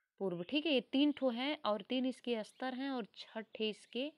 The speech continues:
अवस्थाएं इसमें दिया है, ठीक है। अब देखेंगे नेक्स्ट है अधिगम का प्रयत्न और भूल विधि के सिद्धांत का प्रयोग निम्न में से किसने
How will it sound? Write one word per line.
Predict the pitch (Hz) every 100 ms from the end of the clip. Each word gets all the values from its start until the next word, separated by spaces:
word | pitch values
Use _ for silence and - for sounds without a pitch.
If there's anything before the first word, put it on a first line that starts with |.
| _ _ _ _ _ 156
अवस्थाएं | 170 - 175 175
इसमें | 175 180 175
दिया | 160 175 160
है, | 160
ठीक | - 302 302
है। | 349 285 - - - - - - - - _ _ -
अब | 302 277
देखेंगे | 233 - 208 202 226
नेक्स्ट | 214 208 254 -
है | 294 -
अधिगम | 196 185 214 262
का | 226
प्रयत्न | 196 196 196 214 269 311 _ _ _ _ _ -
और | 208 214
भूल | 170 - 220 285 269
विधि | 208 180 214
के | 254 190
सिद्धांत | 170 190 160 185 226 233
का | 175
प्रयोग | - 165 185 214
निम्न | 185 233 247 196
में | 180
से | 160 202
किसने | 202 - - - - - 196 240